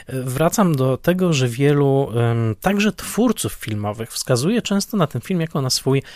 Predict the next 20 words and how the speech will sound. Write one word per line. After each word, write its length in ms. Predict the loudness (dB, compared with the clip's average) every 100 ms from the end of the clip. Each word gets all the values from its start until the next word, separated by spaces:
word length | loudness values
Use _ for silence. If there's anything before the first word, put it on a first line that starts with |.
| -12
albo 240 | -2 2 4
ulubiony, 640 | 2 2 2 2 2 2
albo 200 | 0 0
jeden 200 | 0 0
z 60 | 0
najważniejszych. 960 | 0 0 -2 0 0 0 2 0 0 -12 -18 -18 -20 -12
E, 380 | -4 0 2 2
Michael 580 | 0 -2 0 2 4 2
Haneke 580 | 2 2 4 2 2 2
powiedział, 420 | 0 -2 0 0
że 100 | 0
to 120 | -2
jest 340 | -2 -2 -6 -6
jego 220 | -2 0
w 100 | 0
ogóle 380 | 2 4 4 4
ulubiony 460 | 0 4 4 2
film 380 | 0 -2 -2 -2
w 60 | -6
historii. 640 | -6 0 4 4 2